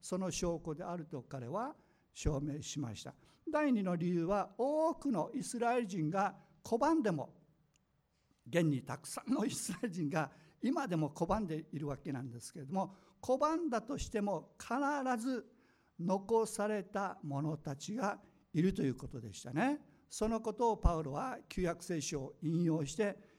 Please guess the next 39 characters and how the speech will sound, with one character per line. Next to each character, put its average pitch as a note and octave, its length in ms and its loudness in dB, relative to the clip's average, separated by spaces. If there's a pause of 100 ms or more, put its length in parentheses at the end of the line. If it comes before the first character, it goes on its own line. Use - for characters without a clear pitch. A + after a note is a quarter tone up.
証 D#3+ 280 0
明 C3+ 180 -2
し - 80 -8
た A#2+ 140 -6
わ A2 100 -8
け A#2 140 -16
で A#2 100 -14
す。 - 100 -20 (180)
あ C#3 100 -4
の C#3+ 320 0
預 D#3+ 120 0
言 D#3 160 4
者 D3+ 160 -2 (160)
イ F3+ 120 2
ザ G3 180 2
ヤ F3 100 2
の A#2 220 -2 (380)
時 D#3 160 -6
代 C3+ 240 4
も D#3 260 2 (380)
そ - 240 0
う - 20 -4
で D3 100 -6
し - 120 -10
た - 80 -8
ね。 A3 160 -2
イ D#3+ 80 0
ザ D#3+ 220 -2
ヤ D#3+ 60 -2
は E3 280 -4 (400)
勇 F3 180 4
敢 F3 220 -2
な、 F#3 420 0 (300)
そ F3 160 -4
し - 80 -6
て G#3 120 2
有 E3+ 280 4
名 F#3 240 0
な、 A3+ 280 0